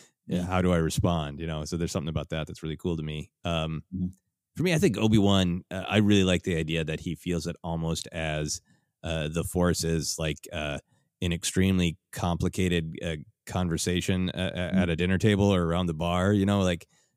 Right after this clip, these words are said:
Speaker 1: that he would almost perceive it as, you know, emotions and conversations and, uh, you know, all those different points of view, right?
Speaker 2: Mm-hmm.
Speaker 1: Uh,
Speaker 2: Mm-hmm.
Speaker 1: that I love that that's been built up in his character, that he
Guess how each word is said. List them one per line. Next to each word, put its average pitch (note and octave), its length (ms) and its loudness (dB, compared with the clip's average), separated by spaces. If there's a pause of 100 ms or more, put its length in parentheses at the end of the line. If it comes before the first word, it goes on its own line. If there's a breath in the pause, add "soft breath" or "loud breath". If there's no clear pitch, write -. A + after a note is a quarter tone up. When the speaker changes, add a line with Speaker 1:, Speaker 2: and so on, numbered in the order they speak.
(120)
Speaker 1:
that F2+ 140 0
he G2+ 80 2
would F2+ 120 4
almost F2 300 0
perceive F2+ 340 0
it E2+ 100 2
as, E2 260 -2
you F#2 100 -6
know, D#2+ 260 -4 (160)
emotions F#2+ 600 2
and E2+ 160 -2
conversations F#2 880 0
and, E2 120 -4
uh, - 40 -8 (120)
you F#2 100 -6
know, E2+ 120 -4
all F#2 160 2
those F#2+ 180 4
different F#2+ 320 -4
points F2+ 240 4
of E2 80 -6
view, D2+ 360 -4
right? D#2 300 -8 (360 soft breath)
Speaker 2:
Mm-hmm. A#2+ 260 4
Speaker 1:
Uh, - 120 -4 (260)
Speaker 2:
Mm-hmm. A2+ 280 4
Speaker 1:
that D#2+ 100 -6 (440)
I F#2+ 100 -2
love G2+ 280 6
that F#2 60 4
that's E2+ 160 0
been F#2+ 140 0
built E2+ 220 2
up E2 160 2
in D#2 80 0
his E2 160 -2
character, D#2+ 360 -2
that D2+ 120 -6
he E2 140 -8